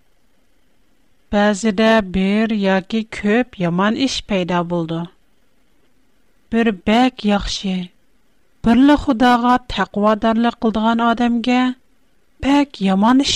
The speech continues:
ýüz berdi. Huda mihir şefkatlikmi? Taryhda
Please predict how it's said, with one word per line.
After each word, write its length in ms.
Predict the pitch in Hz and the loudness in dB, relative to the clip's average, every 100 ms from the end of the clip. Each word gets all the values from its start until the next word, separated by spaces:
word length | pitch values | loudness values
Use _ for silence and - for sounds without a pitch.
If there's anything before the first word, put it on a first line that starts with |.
| - | -2
ýüz 200 | 214 190 | -4 -4
berdi. 340 | 175 180 - 175 175 _ _ _ _ _ _ _ _ _ _ _ _ _ _ _ _ _ _ _ _ - | -6 -8 -8 -8 -8 _ _ _ _ _ _ _ _ _ _ _ _ _ _ _ _ _ _ _ _ -10
Huda 460 | 233 190 214 226 | -6 2 4 4
mihir 420 | 214 190 - 226 | 2 -2 -2 -4
şefkatlikmi? 1000 | - - 226 - 220 - - 240 247 262 277 _ _ _ _ _ _ _ _ _ _ _ _ _ _ _ _ _ _ _ _ | -4 -4 -4 -4 -6 -6 -8 -2 2 0 -2 _ _ _ _ _ _ _ _ _ _ _ _ _ _ _ _ _ _ _ _
Taryhda 720 | - 269 269 277 - - 285 | -6 -2 0 0 -4 -4 -2